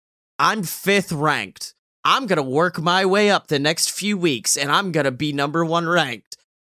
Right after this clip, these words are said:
I think I saw one Britt Baker match, and <laughs> then she came out after Shida beat, uh, Ty Conti and was like, "I'm number one in the rankings."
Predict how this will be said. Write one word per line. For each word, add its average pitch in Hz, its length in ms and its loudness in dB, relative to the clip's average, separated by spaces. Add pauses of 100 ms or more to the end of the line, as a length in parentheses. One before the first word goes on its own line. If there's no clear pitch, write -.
I 160 60 2
think 247 160 2
I 285 80 4
saw 202 320 2
one 202 460 0
Britt 202 340 0
Baker 190 400 2
match, 143 480 0
and 170 240 2
<laughs> - 80 -4
then 247 540 -2
she 220 200 2
came 226 300 -2
out 208 160 4
after 180 280 0
Shida 185 500 2
beat, 170 320 2
uh, 151 180 4
Ty 165 320 0
Conti 160 560 0
and 131 100 -2
was 170 140 -4
like, 147 240 0
"I'm 269 400 2
number 320 420 2
one 294 300 2
in 294 140 0
the 294 80 2
rankings." 190 920 0